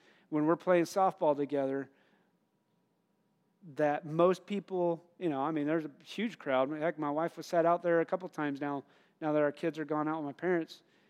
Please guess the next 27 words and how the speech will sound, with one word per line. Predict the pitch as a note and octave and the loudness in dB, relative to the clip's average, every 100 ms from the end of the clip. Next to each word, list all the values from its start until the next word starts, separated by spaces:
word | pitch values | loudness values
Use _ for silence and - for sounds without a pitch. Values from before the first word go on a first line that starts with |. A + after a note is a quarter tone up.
| _ _ | _ _
And | D#3 E3+ | 0 0
it's, | F3+ - | 0 0
it's | E3 - | 0 0
a | |
different | E3 F3 E3+ G3+ F3 | 2 4 4 4 4
bunch. | B3 E3 - - _ _ _ _ _ _ _ _ _ _ _ _ _ _ _ _ _ _ _ _ - | 4 2 -2 -12 _ _ _ _ _ _ _ _ _ _ _ _ _ _ _ _ _ _ _ _ 6
But | F#3+ | 8
I've | E3 | 10
also | F3 G#3 G#3 | 8 6 4
made | F#3 F3+ | 4 4
the | E3 | 2
decisions | D3+ C#3+ F#3+ F3+ E3+ D3+ | -4 -2 2 2 2 2
right | E3+ E3+ | 2 2
from | D#3+ | -2
the | D#3 | -2
get-go. | D#3 F#3 D3+ C3 | -2 -2 -2 -2
"God, | C#3+ E3 | 2 2
I'm | E3 E3+ D#3+ | 2 0 4
not | E3+ G3 F3+ | 4 4 2
gonna | F3+ F3+ | 0 2
leave | D#3+ F3 D#3+ | 2 0 0
your | E3 | -2
word. | D#3 E3 D#3 | 2 4 4
I'm | D3 D#3+ | 2 -2
not | E3 - | -4 -4
gonna | E3 D3 | -6 -6
stray. | - D#3 C3 | -6 -6 -6